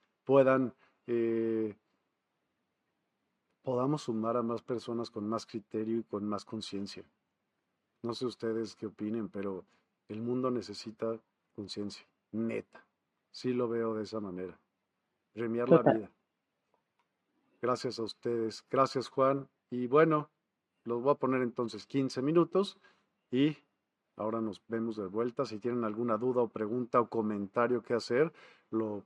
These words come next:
Speaker 1: pasamos al final y listo. Muchísimas gracias. Ahora nos, nos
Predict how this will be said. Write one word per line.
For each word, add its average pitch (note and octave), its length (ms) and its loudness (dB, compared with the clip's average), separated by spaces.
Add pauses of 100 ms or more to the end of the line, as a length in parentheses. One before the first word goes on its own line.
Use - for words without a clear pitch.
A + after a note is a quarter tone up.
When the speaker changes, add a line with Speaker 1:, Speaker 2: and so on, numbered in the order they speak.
(100)
Speaker 1:
pasamos A2+ 520 -2
al G2+ 120 -4
final A2 440 -4 (360)
y G#2 300 -6
listo. - 360 -6 (380)
Muchísimas A#2 500 -4
gracias. C#3 500 4 (420)
Ahora A#2 340 0
nos, G#2 420 -10 (520)
nos G#2 320 -8